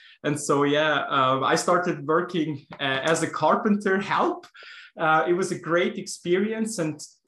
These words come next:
he was a Siga client. And so I got to play with the tape, uh, use the tape. Um, I realized, hey, they are of good quality. Everyone liked them on the job site.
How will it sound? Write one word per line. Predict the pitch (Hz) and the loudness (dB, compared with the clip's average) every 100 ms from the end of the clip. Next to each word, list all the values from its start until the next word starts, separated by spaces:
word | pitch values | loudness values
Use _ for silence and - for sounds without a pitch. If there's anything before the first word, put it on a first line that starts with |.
| - | -12
he | 151 | -6
was | 180 185 - | -2 -2 -2
a | |
Siga | 139 165 151 139 | -6 -6 -4 -6
client. | - 127 135 131 113 113 - | -2 -2 0 0 -4 -8 -10
And | - | -6
so | 147 | -2
I | 143 | 0
got | 156 156 - | 0 -2 -2
to | 139 139 135 - _ - - | -2 -2 -4 -14 _ -16 -4
play | 165 160 180 | 2 4 4
with | 156 - | 0 -4
the | 143 | -12
tape, | - 165 165 175 - | -6 -2 0 -2 -6
uh, | 165 147 | -6 -2
use | 139 180 180 | -2 -2 -4
the | 156 147 | -6 -4
tape. | 160 160 175 - _ - - - - | -4 -4 -4 -10 _ -20 -20 -20 -6
Um, | 147 131 135 135 | 0 2 2 0
I | 139 | -2
realized, | 147 165 180 156 147 - | 0 2 4 4 2 -2
hey, | 160 151 | -2 0
they | 139 | -2
are | 131 131 | 0 0
of | 135 - | -2 -4
good | 170 160 | -4 -4
quality. | - 165 175 180 - 175 165 | 0 2 4 2 -2 -2 0
Everyone | 139 156 151 139 | 0 0 2 0
liked | 123 123 175 180 | -2 -2 -4 -4
them | 180 175 175 | -4 -4 -2
on | 160 165 | -4 -4
the | |
job | 165 - 151 - | -4 -2 -4 -4
site. | - 151 160 | -4 -4 -4